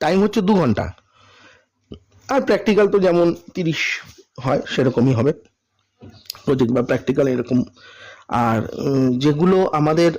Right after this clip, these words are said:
উম, আশি কুড়ি নম্বর সিস্টেমটা, হুম, আশি কুড়িতে সেমিস্টার ওয়ান এবং থ্রিতে এমসিকিউতে চল্লিশ নম্বর থাকবে। আগে ওটাই ছিল পঁয়ত্রিশ, এটাই থাকবে চল্লিশ। আর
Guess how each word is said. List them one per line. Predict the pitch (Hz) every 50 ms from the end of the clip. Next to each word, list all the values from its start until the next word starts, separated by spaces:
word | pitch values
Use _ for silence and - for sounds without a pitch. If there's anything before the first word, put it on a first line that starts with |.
| -
উম, | - 143 139 135
আশি | - 147 - - 196
কুড়ি | 180 196 170 175 170
নম্বর | 170 160 160 160 160 156
সিস্টেমটা, | - - 156 - - - 151 151 147 139 131 - - - - - -
হুম, | 170 147 123 110 - - -
আশি | - 143 156 160 - - 233 226
কুড়িতে | - - 226 226 226 208 226 185 180
সেমিস্টার | - - 160 175 185 180 - - 226 214 190
ওয়ান | 170 165 175 202 226
এবং | 220 226 226 220
থ্রিতে | 190 - - 220 190 - 143 147 - - - _ - - - - - - - - - - _ -
এমসিকিউতে | 170 196 214 - - 269 233 - 233 226 190 160 151 160 - - - - - - - - - - - - _ _ _ _ _ _ _
চল্লিশ | - 196 190 185 180 - - -
নম্বর | 165 151 135 113
থাকবে। | - - - - - - - 92 - - _ _ _ -
আগে | - - 139 147 156 151
ওটাই | - 156 - 170 175 170
ছিল | - - 180 180
পঁয়ত্রিশ, | - 170 151 151 147 196 269 - - -
এটাই | 156 156 156
থাকবে | 156 - 147 147 160 151
চল্লিশ। | - - 202 175 131 104 98 - - - - - - _ - - - - - - - - _ _ -
আর | - 135 135 123 120